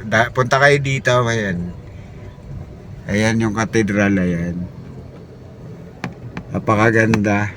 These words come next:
Mukhang may kasalan pa kahit gabi na. Ayan.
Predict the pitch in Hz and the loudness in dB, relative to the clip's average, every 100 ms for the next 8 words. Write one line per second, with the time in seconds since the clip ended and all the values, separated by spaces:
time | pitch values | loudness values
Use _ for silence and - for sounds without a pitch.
0 | - - - - - - - - 98 117 | -12 -18 -18 -18 -18 -18 -12 -6 2 6
1 | 127 - 120 127 117 117 110 101 107 107 | 6 6 4 4 4 2 0 0 -2 0
2 | 104 98 104 98 101 92 87 - - - | 0 2 2 4 4 4 0 -4 -14 -14
3 | - - - - - - - - - - | -14 -14 -14 -14 -14 -14 -16 -16 -16 -14
4 | - - - - 87 87 87 90 | -14 -16 -12 -6 -2 0 0 -2